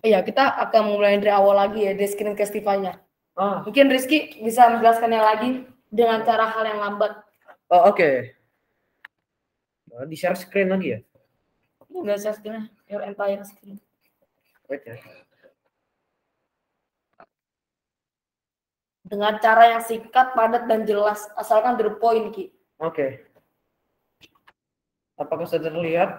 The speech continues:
Speaker 1: Sudah, sudah.
Speaker 2: Ya, sepertinya sudah ya. Oke, saya akan mulai ulang. Tadi yang mana nih?
Speaker 1: Ya, ya.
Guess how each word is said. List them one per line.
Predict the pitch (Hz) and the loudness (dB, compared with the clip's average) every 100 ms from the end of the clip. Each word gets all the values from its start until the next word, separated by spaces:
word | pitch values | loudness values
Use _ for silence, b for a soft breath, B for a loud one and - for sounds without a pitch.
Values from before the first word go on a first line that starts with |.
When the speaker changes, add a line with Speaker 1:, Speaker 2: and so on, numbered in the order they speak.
| - _ _ _ _ _ | -20 _ _ _ _ _
Speaker 1:
Sudah, | - 220 196 | -12 -8 -8
sudah. | 196 185 180 _ _ _ _ 143 | -10 -16 -20 _ _ _ _ -20
Speaker 2:
Ya, | |
sepertinya | - _ 147 180 | -20 _ -10 -8
sudah | 185 185 170 | -2 0 2
ya. | 165 - 151 | 2 -2 -8
Oke, | 180 185 | -2 -2
saya | 175 175 | 0 -2
akan | 185 190 | 0 -2
mulai | 160 165 | -4 -4
ulang. | 127 123 160 190 - _ _ _ _ _ _ _ _ - | -4 -6 -6 -10 -18 _ _ _ _ _ _ _ _ -16
Tadi | 143 | -14
yang | 139 123 | -14 -16
mana | 156 | -20
nih? | 143 117 - _ _ _ 185 | -20 -20 -20 _ _ _ -20
Speaker 1:
Ya, | 185 | -20
ya. | 185 | -20